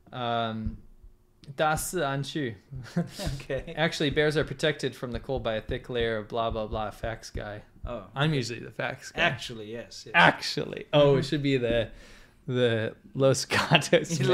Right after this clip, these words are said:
Speaker 1: manager.
Speaker 2: Gatos guy, yes.
Speaker 1: He comes
Speaker 2: That's
Speaker 1: in, he
Speaker 2: who it
Speaker 1: chimes
Speaker 2: is.
Speaker 1: in.
Speaker 2: He, like, twirls in with his Bluetooth
Speaker 1: Yes.
Speaker 2: earpiece.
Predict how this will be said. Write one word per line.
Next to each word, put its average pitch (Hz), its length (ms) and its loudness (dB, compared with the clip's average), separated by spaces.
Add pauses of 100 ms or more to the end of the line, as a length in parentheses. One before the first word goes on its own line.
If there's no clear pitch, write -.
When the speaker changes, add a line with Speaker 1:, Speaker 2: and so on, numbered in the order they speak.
(180)
Speaker 1:
manager. 156 60 4
Speaker 2:
Gatos 196 400 8
guy, 185 320 4
yes. 180 400 2 (160)
Speaker 1:
He - 80 2
comes 147 240 4
Speaker 2:
That's 190 200 10
Speaker 1:
in, 139 60 6
he 196 60 8
Speaker 2:
who - 20 10
it - 100 10
Speaker 1:
chimes 143 180 12
Speaker 2:
is. 127 140 4
Speaker 1:
in. 123 320 6
Speaker 2:
He, 160 60 0
like, 165 260 4
twirls 175 440 6
in 170 100 0
with 156 140 2
his 139 120 0
Bluetooth 160 340 0
Speaker 1:
Yes. 131 140 6
Speaker 2:
earpiece. 156 200 2